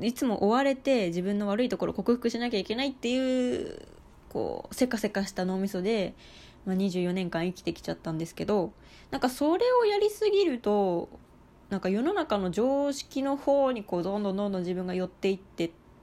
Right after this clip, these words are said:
しまって、全然面白くない人間になったなっていうふうに思ってるんですよ。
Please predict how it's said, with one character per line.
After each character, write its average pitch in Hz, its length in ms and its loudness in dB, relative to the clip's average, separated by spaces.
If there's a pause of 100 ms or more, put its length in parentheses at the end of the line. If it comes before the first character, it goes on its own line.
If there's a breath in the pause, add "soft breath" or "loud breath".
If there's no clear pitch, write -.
(160)
し - 180 -10
ま 160 140 -2
っ 147 40 -10 (200)
て、 175 320 -2 (840 loud breath)
全 262 300 2
然 339 160 4
面 311 140 4
白 349 180 0
く 254 80 -2
な 202 140 -2
い 185 260 -2 (320)
人 190 220 0
間 190 60 0
に 190 100 0
な 185 140 -2
っ - 20 -8
た 160 120 -6
な 156 120 -8
っ - 60 -12
て - 200 -8
い 160 40 -2
う - 20 -6
ふ 170 60 -6
う 170 60 -2
に 156 220 -6 (920)
思 185 260 -2
っ - 20 -2
て 180 160 -6
る 160 100 -2
ん 156 40 -4
で 160 80 -8
す - 100 -8
よ。 160 160 -2